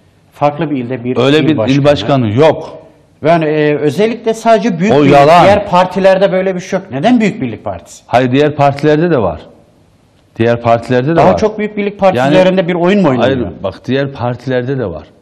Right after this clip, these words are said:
Speaker 2: Yani Adalet ve Kalkınma Partisi bu siyasi ahlaksızlığı bütün partilere karşı yapıyor.
Speaker 1: Evet.
Speaker 2: Yani eğer internetten
Speaker 1: Ama daha çok Büyük Birlik Partisi
Speaker 2: Hayır, onu,
Speaker 1: gündemde.
Speaker 2: onu söyleyeceğim. İnternetten haberleri tararsanız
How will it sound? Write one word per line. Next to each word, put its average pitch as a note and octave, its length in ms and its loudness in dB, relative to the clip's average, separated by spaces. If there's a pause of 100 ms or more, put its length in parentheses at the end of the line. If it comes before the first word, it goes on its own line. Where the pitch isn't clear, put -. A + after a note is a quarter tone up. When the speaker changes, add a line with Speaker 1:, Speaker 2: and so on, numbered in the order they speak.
(500)
Speaker 2:
Yani A#2 180 -2
Adalet B2+ 400 -4
ve B2 100 -4
Kalkınma A#2+ 540 -6
Partisi A2 720 -6 (920)
bu B2+ 340 -2
siyasi B2 540 -4
ahlaksızlığı A#2 720 -6
bütün C#3 220 -8
partilere A2+ 500 -6
karşı F#2+ 380 -10
yapıyor. E2 300 -16 (220)
Speaker 1:
Evet. G2 200 -10 (320)
Speaker 2:
Yani A#2 260 -2
eğer A#2 340 -4 (500)
internetten B2 420 -2
Speaker 1:
Ama D#3+ 80 0
daha G3 140 2
çok G3+ 260 -6
Büyük G3 180 -4
Birlik D#3+ 220 -4
Partisi C3 240 0
Speaker 2:
Hayır, A#2+ 120 -4
onu, A#2 100 -2
Speaker 1:
gündemde. A#2 200 -2
Speaker 2:
onu C#3 140 0
söyleyeceğim. A#2+ 540 -6
İnternetten B2+ 540 -6
haberleri A#2+ 480 -6
tararsanız C#3 720 -6